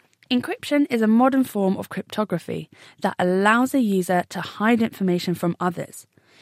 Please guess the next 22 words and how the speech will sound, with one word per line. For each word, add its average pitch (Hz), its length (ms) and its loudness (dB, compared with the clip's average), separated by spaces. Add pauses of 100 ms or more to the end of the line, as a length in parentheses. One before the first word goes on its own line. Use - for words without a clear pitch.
(160)
It - 160 -8
uses 202 320 -2
a 196 80 -2
complex 254 640 -2
algorithm 190 680 -2 (140)
which - 240 -8
turns 240 300 0
your 269 120 2
data 170 460 -4
into - 220 -6
a 208 40 -8
series 214 580 0
of - 140 -10
seemingly 220 600 0
random 165 400 -2
characters. - 840 -6 (200)
That 214 220 0
means 202 400 2
it's - 180 -8
unreadable 190 640 2
by 175 220 -2
those 160 360 -4